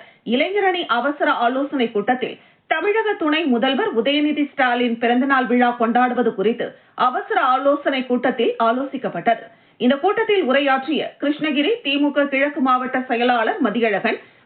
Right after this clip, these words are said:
கிருஷ்ணகிரி தி மு க கிழக்கு மாவட்ட கழகம் சார்பில் மாவட்டம் முழுவதும் சுமார் ஆயிரத்து ஐந்நூறு முதல் இரண்டாயிரம் மாணவர்களுக்கு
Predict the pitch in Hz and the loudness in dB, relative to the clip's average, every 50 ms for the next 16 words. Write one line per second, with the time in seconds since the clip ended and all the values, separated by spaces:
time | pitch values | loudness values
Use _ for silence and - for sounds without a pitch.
0 | _ - 349 381 349 - 403 440 392 403 370 359 427 - - - - 311 320 320 | _ -2 -2 -2 0 2 2 2 4 4 2 2 0 -2 -4 -4 -2 0 0 2
1 | 330 320 - 320 311 302 285 285 311 311 - 349 294 294 277 277 285 294 - 294 | 0 0 0 -2 0 0 0 0 0 0 0 0 2 2 2 2 0 0 -2 -2
2 | 294 277 262 262 247 254 247 226 - - 196 214 226 208 226 - - _ _ _ | 0 0 0 0 0 0 -2 -2 0 0 0 0 0 -2 -6 -10 -14 _ _ _
3 | _ - 226 262 277 320 381 453 - - 427 359 285 285 285 302 311 294 285 302 | _ 0 2 4 4 2 0 0 -2 -4 -2 0 2 2 2 4 2 0 0 -2
4 | - - _ _ _ - 330 294 294 269 262 - - 247 262 302 339 359 392 392 | -6 -8 _ _ _ -2 0 2 2 2 2 0 0 0 0 0 -2 -2 -2 -2
5 | 392 392 359 - - 226 240 277 294 311 302 294 262 254 - 247 - - - - | 0 0 0 2 2 2 2 2 0 0 2 0 0 2 0 0 0 -2 -6 -2
6 | 196 233 254 285 294 330 320 320 311 320 311 277 233 226 226 240 247 247 240 247 | -2 0 2 2 2 0 0 0 -2 -2 0 0 2 2 2 0 0 0 0 0
7 | 240 226 233 233 - | 2 0 0 0 -2